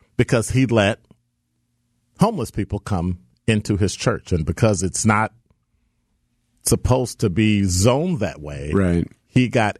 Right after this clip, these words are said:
Speaker 1: eighteen citations. And on top of that, if he doesn't, if he does it,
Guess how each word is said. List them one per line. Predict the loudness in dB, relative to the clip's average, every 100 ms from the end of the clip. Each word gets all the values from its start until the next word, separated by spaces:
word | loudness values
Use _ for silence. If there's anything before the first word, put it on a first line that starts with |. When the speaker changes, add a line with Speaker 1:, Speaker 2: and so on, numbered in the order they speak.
| -2
Speaker 1:
eighteen | -2 -2 -2 -2 -2
citations. | -2 -4 0 -2 -2 -4 -4 -4 -2
And | 0 0 0
on | -2 0
top | -2 -2
of | -4
that, | -4 -6 -10 _
if | -2 0
he |
doesn't, | 2 2 2 -2
if | -2 0
he | 0
does | 2 2 2
it, | 0